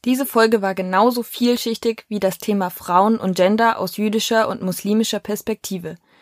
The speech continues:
Vielleicht sind euch auch selbst einige Gemeinsamkeiten aufgefallen, ob es den Bereich der feministischen Text- und Rechtsauslegung betrifft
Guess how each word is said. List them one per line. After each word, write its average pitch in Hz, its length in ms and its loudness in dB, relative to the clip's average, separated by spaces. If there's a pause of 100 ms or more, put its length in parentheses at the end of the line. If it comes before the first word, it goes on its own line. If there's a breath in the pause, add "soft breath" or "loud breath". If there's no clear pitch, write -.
(220 soft breath)
Vielleicht 226 360 2
sind 240 160 -2
euch 226 180 -2
auch 233 140 -2
selbst 247 420 0
einige 180 380 0
Gemeinsamkeiten 180 760 -4
aufgefallen, 170 680 -8 (240 soft breath)
ob 208 160 -2
es - 80 -2
den 208 180 2
Bereich 190 300 2
der 196 100 -2
feministischen 196 800 -2
Text- - 340 -2
und 190 200 -4
Rechtsauslegung 226 760 0
betrifft 240 420 -4